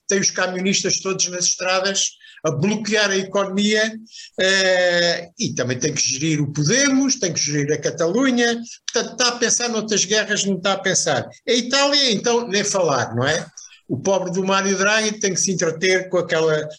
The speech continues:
política italiana, que é sempre uma grande complicação, é tudo uma casa de malucos, eh, e portanto também não pode ser. O que é que sobra?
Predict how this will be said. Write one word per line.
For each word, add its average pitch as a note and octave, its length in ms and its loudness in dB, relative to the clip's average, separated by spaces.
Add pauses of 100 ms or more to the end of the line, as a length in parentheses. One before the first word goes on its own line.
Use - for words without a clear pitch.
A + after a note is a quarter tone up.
(100)
política E3 420 -2
italiana, F3 640 0
que F3+ 100 -2
é D#3+ 40 2
sempre - 200 -4
uma D#3+ 140 0
grande E3+ 240 0
complicação, D#3+ 840 0 (340)
é C3+ 100 -2
tudo D#3 260 -2
uma D#3 220 2
casa D#3+ 280 -2
de D#3+ 60 -6
malucos, E3+ 580 0 (320)
eh, F3 220 0
e E3+ 60 -2
portanto E3+ 260 -2
também F#3 200 0
não F3 140 -2
pode F3 240 -2
ser. C3+ 160 -2
O - 40 -16
que C4+ 80 0
é B3+ 60 2
que - 60 2
sobra? C3+ 480 0